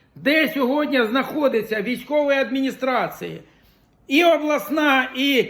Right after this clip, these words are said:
Сєвєродонецька, і там майже всі. Весь бюджет на З С У і на В П О. Все, крапка. Досить красти. Лисогор, вже немає Гайдая.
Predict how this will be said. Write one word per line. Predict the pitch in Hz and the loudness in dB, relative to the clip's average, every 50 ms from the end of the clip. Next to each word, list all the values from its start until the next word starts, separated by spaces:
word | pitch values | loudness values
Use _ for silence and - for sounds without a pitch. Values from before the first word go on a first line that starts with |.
| - - - | -4 -14 -12
Сєвєродонецька, | - - 262 247 254 254 254 240 208 226 247 247 269 285 302 302 285 - - - 247 | -6 -2 0 2 2 4 4 4 4 2 2 4 4 4 4 2 0 -2 -4 0 0
і | 240 226 | 0 2
там | - 277 262 226 220 | 2 2 0 0 0
майже | 233 269 269 262 233 190 240 247 | 0 0 0 0 -2 -2 -4 -6
всі. | 175 - - - 202 165 - - - - _ _ _ _ _ _ _ _ _ _ _ _ _ _ _ _ _ _ _ _ _ _ _ _ - | -6 -8 -12 -12 -10 -10 -12 -14 -18 -20 _ _ _ _ _ _ _ _ _ _ _ _ _ _ _ _ _ _ _ _ _ _ _ _ -20
Весь | - 151 131 262 320 359 370 330 214 | -16 -2 2 4 4 4 4 2 0
бюджет | - - 311 302 220 202 226 269 247 214 175 - - | 0 0 0 0 0 2 4 4 4 4 2 -2 -4
на | 165 214 285 302 254 | 0 2 4 4 4
З | 214 | 4
С | 311 262 254 - 285 285 | 2 2 2 2 4 4
У | 302 339 339 349 339 - - | 6 6 4 4 2 0 -2
і | 247 285 | -2 0
на | 294 311 294 277 | 2 2 2 2
В | 277 262 - | 2 0 2
П | 254 247 | 4 4
О. | 220 190 165 151 147 - - - _ _ _ _ _ _ _ | 4 4 2 -2 -6 -10 -18 -20 _ _ _ _ _ _ _
Все, | - - - - 294 285 254 196 - - - - - | -20 -6 0 2 4 4 4 0 -4 -8 -12 -10 -2
крапка. | - 247 285 285 247 208 - - - 165 160 - - - _ _ _ _ _ _ _ | 2 2 4 4 2 0 -4 -8 -10 -10 -10 -10 -12 -20 _ _ _ _ _ _ _
Досить | - 151 131 139 294 320 349 320 320 - 320 285 - | -18 -2 2 6 6 8 8 6 4 0 -6 -8 -4
красти. | - - 269 285 294 285 269 202 160 - - - 170 160 - - _ _ _ _ _ _ | -2 2 4 4 6 6 4 2 0 -6 -12 -14 -14 -14 -16 -20 _ _ _ _ _ _
Лисогор, | - 196 294 302 294 - 330 294 277 294 311 294 247 190 160 - - - - _ _ _ _ _ _ | 4 4 4 4 4 4 4 4 4 4 4 2 2 0 -2 -6 -12 -18 -20 _ _ _ _ _ _
вже | - 170 180 311 311 | -6 0 2 4 4
немає | 320 320 302 294 302 320 311 285 262 240 | 4 4 2 2 2 2 2 2 0 0
Гайдая. | 220 240 254 254 208 247 254 247 240 214 190 180 160 160 | 0 0 0 0 -2 -2 -4 -4 -2 -4 -4 -4 -6 -8